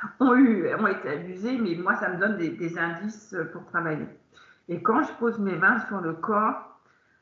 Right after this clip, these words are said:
donc ça fait des, des bloops, j'ai pas trouvé d'autres mots que bloops, ça fait, ça fait des réactions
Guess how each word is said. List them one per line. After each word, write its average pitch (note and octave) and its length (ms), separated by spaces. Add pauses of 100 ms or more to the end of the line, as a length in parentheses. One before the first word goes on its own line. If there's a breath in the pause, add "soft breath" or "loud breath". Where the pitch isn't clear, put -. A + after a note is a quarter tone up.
(100)
donc E3 140
ça D#3+ 160
fait G#3+ 200
des, C#3 300
des D#3 200
bloops, D#3+ 400
j'ai - 80
pas - 140
trouvé F3 320
d'autres G#3 400
mots G#3+ 240
que - 120
bloops, A3 480
ça G3+ 100
fait, G3+ 280
ça F#3 140
fait G#3+ 100
des F#3+ 140
réactions B3 720